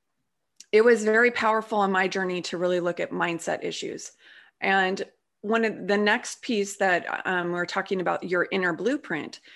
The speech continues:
is when you really design your business or your life around what you're passionate about, what you're designed to do, what are in alignment with your natu-, natural strengths, it makes everything easier.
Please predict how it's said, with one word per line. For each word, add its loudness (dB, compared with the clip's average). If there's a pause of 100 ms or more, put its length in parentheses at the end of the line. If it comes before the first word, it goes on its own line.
(240)
is 4
when 4
you 0
really 4
design 2
your 0
business -2
or -2
your 0
life 0
around 0
what -2
you're -2
passionate -2
about, 0
what 0
you're 0
designed -2
to -6
do, 2
what 0
are 0 (100)
in -6
alignment -4
with -12
your -6
natu-, -8 (180)
natural -6
strengths, -10 (420)
it -4
makes -8
everything -8
easier. -8